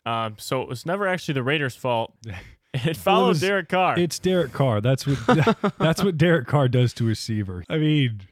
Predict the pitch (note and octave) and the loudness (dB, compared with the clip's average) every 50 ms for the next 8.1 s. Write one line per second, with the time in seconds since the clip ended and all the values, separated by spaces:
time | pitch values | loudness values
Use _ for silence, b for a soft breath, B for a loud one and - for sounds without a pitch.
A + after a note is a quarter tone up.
0 | _ - C#3 C3+ C3 C3 C3 C3 B2 A2+ - - C#3 C3+ - - C#3 C3 A#2+ - | _ -6 -4 0 2 2 2 2 2 0 -2 -2 -2 -2 -2 -2 -2 -2 -2 -4
1 | B2+ A2+ - - A2 A2 G#2+ G#2+ G#2 G2+ - F3+ F#3+ F#3 F3+ F3+ F#3 F#3 F#3+ F3+ | -8 -10 -8 -8 -6 -4 -4 -6 -6 -6 -4 -2 -2 0 0 0 2 2 2 2
2 | D#3+ C3 G#2+ G2+ - _ - D#3 E3+ D#3+ D#3+ F3 E3+ F3+ F3 F3 E3+ E3 - D3 | 2 2 0 -2 -6 _ -4 -4 -2 -2 -2 -4 -2 0 0 0 0 0 -2 -2
3 | D#3 D#3+ _ - E3 D3+ - - E3 D#3+ D#3+ E3 F3+ F3+ F3 E3+ F3+ E3+ D#3 C3+ | -4 -4 _ -16 -18 -14 -8 -4 -2 0 0 2 0 0 0 0 2 2 2 2
4 | D3 C#3+ - D3 C#3+ C3+ A#2+ B2+ A#2 G#2+ G#2+ A#2+ A#2+ B2 A#2 G2+ - - C#3 A#2+ | 2 0 2 2 0 2 2 0 -2 -2 -4 -6 -4 -4 -4 -4 -4 -4 -4 -4
5 | A#2+ A2 - _ _ - - - D#3+ D#3 D3 D3 D3+ C#3+ B2+ - - C#3 B2+ A#2 | -4 -4 -10 _ _ -14 -8 -4 -4 -4 -2 0 0 0 0 -2 -2 -2 0 0
6 | A2+ G#2 G2+ F2+ F#2 _ _ - B2 A2 - - A#2+ A2+ G#2+ G2+ F#2+ F#2 G#2 A2 | -2 -4 -6 -10 -12 _ _ -4 -4 -4 -4 -4 -4 -4 -4 -4 -6 -6 -6 -6
7 | G#2+ G2 - _ - A2+ G#2 - - A#2 G#2 - - G2+ F#2+ F#2 F#2 F2+ F2+ F2 | -6 -6 -8 _ -8 -8 -8 -6 -6 -6 -6 -6 -6 -8 -8 -8 -10 -10 -12 -14
8 | F2+ | -16